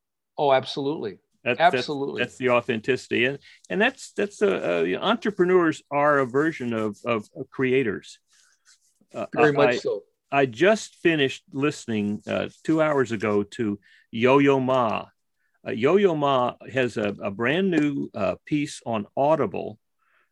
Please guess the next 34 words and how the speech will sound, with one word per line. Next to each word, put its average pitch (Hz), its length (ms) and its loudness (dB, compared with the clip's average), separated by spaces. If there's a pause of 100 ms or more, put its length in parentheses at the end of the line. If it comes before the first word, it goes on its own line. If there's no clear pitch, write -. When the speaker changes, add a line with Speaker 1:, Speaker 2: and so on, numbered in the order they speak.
Speaker 2:
It's 107 180 -6
called 104 260 -2
Audible 165 500 2
Original, 123 760 -2 (380)
and 113 180 -2
he 156 200 4
is 127 160 0
literally 135 720 4 (100)
talking 175 400 -2
about 147 280 0
his 214 400 -2
life 151 720 -2 (400)
with 151 360 0
some 113 680 0
cello 127 640 2
music 120 680 0 (180)
in 156 720 0
it, - 280 -2 (100)
eh, 127 360 -2 (300)
but 147 100 4
he's 135 140 0
talking 208 380 0
about 151 260 -2
four 180 200 0
phases 139 500 0
of 131 100 -2
his 127 140 -2
life, 151 260 0
and 127 120 -2
then 156 100 -2
he 165 100 0
winds 147 480 -4 (120)
up 202 300 2
saying, 107 600 -2